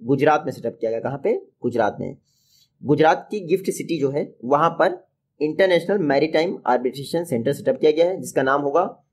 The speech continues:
गुजरात इंटरनेशनल मैरीटाइम आर्बिट्रेशन सेंटर। इसके लिए गुजरात मैरीटाइम यूनिवर्सिटी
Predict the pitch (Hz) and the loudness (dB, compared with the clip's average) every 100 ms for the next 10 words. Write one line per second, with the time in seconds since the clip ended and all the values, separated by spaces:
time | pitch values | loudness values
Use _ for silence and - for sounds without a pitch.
0 | _ 110 139 127 156 185 - 131 127 123 | _ -4 -2 4 4 2 -2 -2 -2 -2
1 | 151 123 120 123 123 139 185 - - 113 | -4 -4 -2 -2 -2 -2 -4 -8 -2 0
2 | 113 113 107 160 - 101 - - - _ | 0 -2 -4 -4 -4 -6 -4 -6 -10 _
3 | _ _ _ _ 160 160 196 208 151 147 | _ _ _ _ -2 4 4 4 2 2
4 | 156 175 151 165 165 160 143 139 143 139 | 2 4 0 2 0 0 -2 0 -2 -4
5 | - 196 | -4 -4